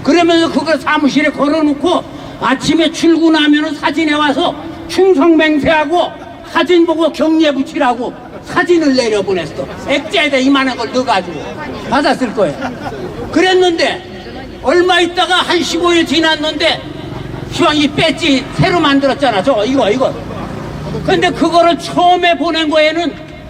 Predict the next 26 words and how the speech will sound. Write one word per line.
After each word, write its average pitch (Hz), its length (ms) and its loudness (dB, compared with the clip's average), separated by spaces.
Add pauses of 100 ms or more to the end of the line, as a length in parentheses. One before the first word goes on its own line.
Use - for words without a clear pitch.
(680)
자기가 285 520 0
여기 294 220 0
사진을 320 500 2
안 262 260 4
넣고 294 260 2
찍었다고 277 800 0 (680)
사진 392 340 -4 (100)
그 294 220 4 (500)
이, 294 140 -4 (380)
이 302 200 4 (160)
배, 339 180 -6
저 285 180 2
배, 240 220 -2 (220)
배지를 330 1000 0
걸고 330 460 2
찍은 339 260 -2
걸 320 120 2
다시 302 280 -2
빼가지고 320 640 -4 (320)
또 359 140 4
이백삼십 320 720 2
개를 302 260 2
해서 269 360 2 (360)
전국지에 302 580 0
다시 269 300 0
내려보냈어. 185 720 -4